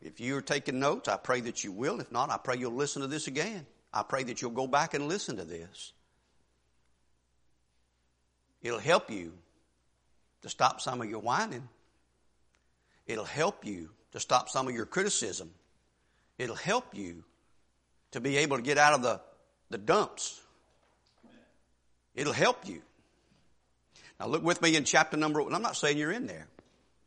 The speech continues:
I'm saying if you get in there, you can get out. Praise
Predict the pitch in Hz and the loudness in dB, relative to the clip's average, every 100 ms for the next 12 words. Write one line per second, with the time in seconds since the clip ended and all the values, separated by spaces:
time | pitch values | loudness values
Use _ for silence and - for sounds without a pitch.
0 | _ 123 139 147 143 143 127 120 214 175 | _ 0 2 2 2 0 -4 4 6 6
1 | 95 90 80 73 _ _ _ _ _ - | 2 -6 -12 -16 _ _ _ _ _ -16
2 | 127 - 147 135 104 98 101 78 - - | -10 -2 0 0 -2 -2 -4 -6 -14 -20
3 | _ _ _ _ _ _ _ - 143 160 | _ _ _ _ _ _ _ 0 4 6
4 | 170 202 185 - | 4 2 -6 -12